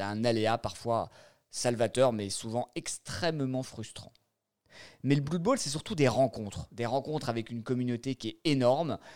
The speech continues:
qui mélange des joueurs atypiques et sympas et des vrais connards prétentieux. Le Blood Bowl, enfin, c'est des crises de rire, de la chauffe à l'ancienne, c'est, c'est des chants,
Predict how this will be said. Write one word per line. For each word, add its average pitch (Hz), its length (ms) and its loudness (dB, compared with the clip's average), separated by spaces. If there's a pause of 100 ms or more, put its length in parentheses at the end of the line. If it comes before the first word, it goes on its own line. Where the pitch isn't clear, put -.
(200)
qui - 180 -4
mélange 170 380 4
des 143 120 2
joueurs 131 300 6
atypiques 151 500 0
et 135 60 4
sympas 151 540 6
et 123 60 2
des 117 160 -2
vrais 117 220 2
connards 131 260 2
prétentieux. 98 500 -6 (460)
Le 127 180 2
Blood 139 200 0
Bowl, 190 180 10
enfin, 185 280 6
c'est - 160 0
des 117 160 -2
crises 160 320 -2
de 147 140 4
rire, 170 480 2
de 117 80 2
la 113 180 6
chauffe 156 300 -2
à 143 40 8
l'ancienne, 135 760 2 (320)
c'est, - 400 -6
c'est 117 240 -4
des 123 160 0
chants, 120 340 2